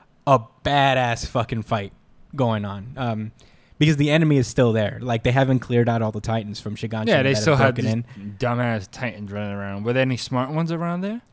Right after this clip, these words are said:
Speaker 1: Yeah, there, there are, there are, I don't want,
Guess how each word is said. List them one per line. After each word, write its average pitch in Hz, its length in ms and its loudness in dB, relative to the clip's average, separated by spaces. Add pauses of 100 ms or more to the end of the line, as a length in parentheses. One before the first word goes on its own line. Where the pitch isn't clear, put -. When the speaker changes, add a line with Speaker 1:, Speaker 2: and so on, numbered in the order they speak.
(180)
Speaker 1:
Yeah, 147 200 6
there, 131 360 2
there 127 260 -2
are, 123 480 0 (640)
there 123 280 0
are, 110 280 -4 (240)
I 147 100 -8
don't 156 120 2
want, 160 180 0